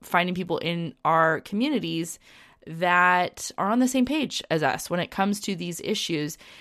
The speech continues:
And you need to have someone who is kind of sharpening you and, um, and maybe this can be a place that can do that. So if you want to learn more, visit patreon dot com slash kindled podcast to sign up.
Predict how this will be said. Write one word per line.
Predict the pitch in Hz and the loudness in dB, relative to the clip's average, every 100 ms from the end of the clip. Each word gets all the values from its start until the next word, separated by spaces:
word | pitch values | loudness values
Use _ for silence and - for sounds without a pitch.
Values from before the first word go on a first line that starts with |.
| - - | -18 -4
And | 196 | 0
you | 214 | 2
need | 240 | 2
to | 247 | 4
have | 240 220 | 2 2
someone | 226 208 208 | 0 2 0
who | 190 190 | 0 -2
is | 180 180 175 | 0 -2 -2
kind | - 175 | -6 -6
of | 160 - | -6 -10
sharpening | - - 202 208 208 185 170 | -8 0 2 2 0 -4 -4
you | 165 165 160 - | -2 -2 -2 -4
and, | 170 165 156 156 - | -4 -2 -2 -4 -6
um, | 156 160 151 151 170 _ _ | -4 -2 -2 -6 -10 _ _
and | - 170 170 | -8 -6 -4
maybe | 170 175 | -6 -6
this | 180 170 | -8 -10
can | 180 | -8
be | 170 | -8
a | 170 | -8
place | 175 - | -10 -12
that | 165 | -14
can | 175 | -12
do | - | -8
that. | 71 - _ | -8 -8 _
So | - 214 | -4 -2
if | 208 | 0
you | |
want | 196 190 | 2 0
to | 220 | 2
learn | 285 339 | 2 4
more, | 262 226 226 214 | 6 6 6 4
visit | 190 202 196 - | 2 2 2 0
patreon | 208 185 - 208 208 | 2 0 2 4 6
dot | 196 | 4
com | - 208 226 320 - | 4 4 6 4 0
slash | - 190 175 - | 2 6 6 4
kindled | - 196 202 208 | 2 4 4 2
podcast | - 160 160 170 156 156 | 2 2 2 2 2 0
to | - | -4
sign | 151 127 127 | 0 0 0
up. | 92 - | -2 -4